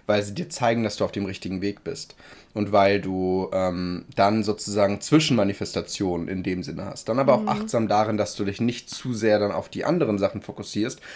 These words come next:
Speaker 1: weil dann ist das andere so, „Ja, hab ich mir mal gesetzt und das lege ich jetzt mal weg und dann, oh, beschäftige ich mich jetzt erstmal nicht mehr mit.“
Speaker 2: Mhm.
Speaker 1: Nur, dass du da, äh, drauf achtest, dass du nicht in die Gefahr dessen läufst. Ähm, und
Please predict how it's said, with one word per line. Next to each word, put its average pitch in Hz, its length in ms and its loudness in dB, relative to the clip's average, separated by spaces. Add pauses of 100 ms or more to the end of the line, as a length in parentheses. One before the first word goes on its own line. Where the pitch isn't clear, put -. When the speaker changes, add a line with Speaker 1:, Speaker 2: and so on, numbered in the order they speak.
(160)
Speaker 1:
weil 110 160 6
dann 113 320 2 (380)
ist 123 180 -4
das 123 120 -2
andere 120 180 2
so, 117 80 -2
„Ja, 175 100 6
hab 214 100 4
ich 185 60 2
mir 196 120 4
mal 165 120 4
gesetzt 143 460 2
und 151 100 2
das 135 160 0
lege 160 160 4
ich 151 100 -8
jetzt 143 180 -2
mal 123 160 2
weg 170 200 -2
und 139 120 0
dann, 127 240 2
oh, 320 360 4 (400)
beschäftige 165 460 0
ich 98 100 -6
mich - 100 -6
jetzt - 120 -12
erstmal - 240 -10
nicht 101 100 -10
mehr - 120 -14
mit.“ - 220 -16
Speaker 2:
Mhm. 208 420 -4
Speaker 1:
Nur, 117 260 2
dass - 180 0
du 120 60 -6
da, 101 440 4 (100)
äh, 95 180 0
drauf 95 220 -6
achtest, - 380 -10
dass - 160 -10
du 98 80 -6
nicht 95 180 -8
in 92 80 -8
die 90 80 -10
Gefahr - 260 -14
dessen 113 260 -8
läufst. 92 340 -4 (600)
Ähm, 92 460 0 (480)
und 101 760 2